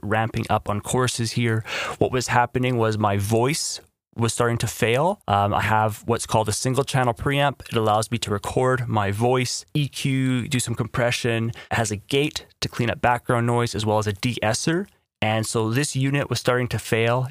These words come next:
I bought it used at the time. It's called an Art Voice channel. And I'm assuming it's just the tube that's failing in it.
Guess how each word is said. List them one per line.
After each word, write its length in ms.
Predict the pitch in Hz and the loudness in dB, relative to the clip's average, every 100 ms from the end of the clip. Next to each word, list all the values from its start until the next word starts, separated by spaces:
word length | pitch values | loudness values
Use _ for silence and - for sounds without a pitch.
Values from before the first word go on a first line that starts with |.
| - | -4
I 100 | 113 | -2
bought 260 | 107 127 | 2 2
it 120 | 143 - | 2 0
used 600 | 120 165 185 160 - - | 0 0 2 0 -4 -4
at 120 | 123 | -2
the 60 | - | -2
time. 460 | - 120 107 143 175 _ - | 0 0 2 0 -4 _ -8
It's 100 | - | -4
called 280 | - 117 117 | 0 0 -2
an 80 | 123 | 0
Art 300 | 120 113 - - 123 | 2 0 -2 -6 -2
Voice 460 | 117 123 131 - | 2 2 0 -6
channel. 500 | - 107 92 127 - _ - - - - _ 95 | -2 0 0 -2 -4 _ -20 -20 -20 -20 _ -2
And 380 | 101 98 98 - - | 0 0 -2 -2 0
I'm 120 | 123 | 0
assuming 460 | - - 190 220 | 0 0 2 2
it's 180 | 143 139 | 0 -2
just 240 | - 156 - | -4 -4 -2
the 80 | |
tube 480 | - - 135 147 175 - _ _ - | -4 0 0 0 -4 -10 _ _ 0
that's 220 | 110 - | 0 0
failing 460 | - 110 113 131 113 | -4 0 2 0 0
in 180 | 110 | 0
it. 220 | 156 - | 0 -2